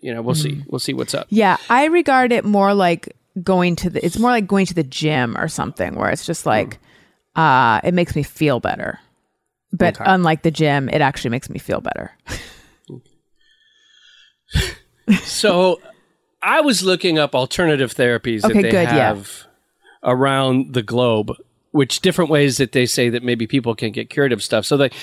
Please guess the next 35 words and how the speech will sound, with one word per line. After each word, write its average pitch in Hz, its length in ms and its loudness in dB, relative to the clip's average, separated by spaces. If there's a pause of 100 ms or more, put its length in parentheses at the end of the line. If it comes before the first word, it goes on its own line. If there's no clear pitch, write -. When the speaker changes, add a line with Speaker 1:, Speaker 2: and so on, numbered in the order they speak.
(140)
Speaker 1:
just - 180 0
imagine, 359 440 2
you 151 100 -2
know, 165 80 2
you'd 196 240 0
save 233 300 2
two 226 140 0
hundred 208 260 2
fifty 180 220 -2
bucks 151 260 0
a 135 40 4
week, 120 320 -2 (320)
Speaker 2:
Right. 180 280 2
Speaker 1:
you - 0 -
know, 120 240 4
on, 123 520 -2 (120)
on, 135 240 0
on 135 200 0
therapy, 123 600 2
and 127 140 0
that's 135 400 0
Speaker 2:
Yeah. 151 60 -16 (300)
Speaker 1:
money 139 440 2
you 131 180 -2
could 117 180 -4
put 147 200 0
towards, 127 580 0 (380)
you 175 80 -4
know, 139 200 -2 (180)
buying 131 520 0 (240)
Speaker 2:
Shoes. 156 540 -2 (500)
Speaker 1:
shoes. 196 800 2
You 147 160 -6
could 131 200 -2
buy 123 520 2